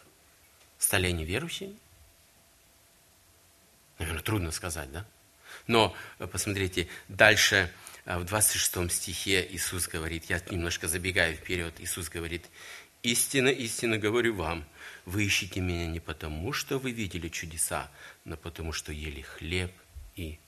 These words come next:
насытились». Представляете, вот это, вот это величественное событие, когда из ничего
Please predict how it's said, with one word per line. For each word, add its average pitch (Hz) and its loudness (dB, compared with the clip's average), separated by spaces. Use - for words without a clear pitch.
насытились». - -2
Представляете, - 2
вот 104 -2
это, 143 2
вот 101 -4
это 143 -2
величественное 139 4
событие, 131 -2
когда 110 2
из 135 0
ничего 135 4